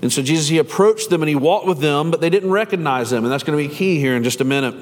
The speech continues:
So after some discussion, he asks, "Was it not necessary for the Christ should suffer these things and enter into his glory?"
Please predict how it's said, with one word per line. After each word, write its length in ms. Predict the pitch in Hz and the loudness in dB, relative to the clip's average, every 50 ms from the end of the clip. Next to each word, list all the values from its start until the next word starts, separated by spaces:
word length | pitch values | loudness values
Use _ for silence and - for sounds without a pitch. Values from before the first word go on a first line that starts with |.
| - - - - - - - - - - - - - - - | -16 -18 -20 -20 -20 -20 -20 -18 -16 -14 -14 -14 -12 -8 -4
So 120 | - 170 | -2 -2
after 140 | 170 - - | 0 0 0
some 140 | - 170 165 | -2 0 0
discussion, 520 | 165 160 - - - 214 202 - 180 170 | 0 -2 -2 -2 -2 -2 -2 0 0 0
he 160 | 170 170 165 | 0 0 0
asks, 340 | 170 170 170 165 - - - - - - - - - | 0 0 -2 -2 -4 -8 -12 -14 -16 -18 -12 -4 -2
"Was 160 | 165 190 185 | 0 0 0
it 120 | 202 - | 0 0
not 400 | 170 165 180 190 220 233 - 156 | 0 -2 0 0 -2 -4 -4 -2
necessary 920 | 165 165 165 185 202 202 - 196 170 - - 131 113 110 110 107 110 120 120 | -2 0 0 0 -2 -2 -2 -2 -2 -2 -2 -2 0 0 0 0 0 0 -2
for 120 | - 127 | -2 -4
the 80 | 117 117 | -4 -4
Christ 520 | - - 160 147 151 165 180 175 - - | -4 -2 0 0 0 0 -2 -2 -4 -4
should 180 | - 160 139 - | -4 -4 -4 -2
suffer 380 | - - 160 160 - 160 147 | -2 -2 -2 0 0 -2 -2
these 220 | 147 156 160 - - | 0 -2 -2 -2 -2
things 440 | 147 135 120 120 113 117 113 - - - - - - - | -2 -2 -2 -2 -2 -4 -4 -6 -8 -10 -14 -12 -6 -4
and 140 | 127 123 120 - | -4 -4 -2 -2
enter 380 | 143 160 175 - - 165 151 143 | -2 -2 -2 -2 -2 -2 0 0
into 340 | - 147 139 - 147 135 | 0 -2 -2 -2 -2 -2
his 160 | 123 135 123 117 | 0 0 0 0
glory?" 580 | 113 113 117 131 151 151 139 120 104 107 - | 0 2 2 2 4 2 2 0 -4 -6 -10